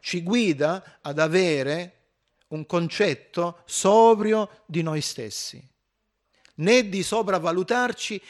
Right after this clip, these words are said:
e né di sottovalutarci, ma di vederci come Dio mi vede.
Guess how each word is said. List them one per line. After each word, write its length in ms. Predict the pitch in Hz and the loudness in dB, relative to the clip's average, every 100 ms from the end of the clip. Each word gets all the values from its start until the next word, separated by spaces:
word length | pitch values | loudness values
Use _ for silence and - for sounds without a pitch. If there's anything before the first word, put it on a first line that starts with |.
| - | -18
e 160 | - 185 | -8 -4
né 240 | 208 226 | -2 -2
di 140 | 208 | -4
sottovalutarci, 1200 | 180 247 262 - 170 147 127 117 120 110 - - - _ _ _ _ _ _ _ _ _ _ _ _ _ _ _ _ _ _ _ | -4 2 2 2 -4 -4 -6 -10 -16 -18 -20 -20 -20 _ _ _ _ _ _ _ _ _ _ _ _ _ _ _ _ _ _ _
ma 140 | - 160 | -4 -2
di 120 | 170 | 2
vederci 680 | 180 202 254 262 - - 240 | 4 6 6 4 -2 -6 -4
come 360 | 226 208 190 170 | -2 -2 -4 -2
Dio 380 | 220 247 254 | -2 0 0
mi 160 | 233 220 | -2 -4
vede. 480 | 196 196 98 - | -4 -6 -8 -14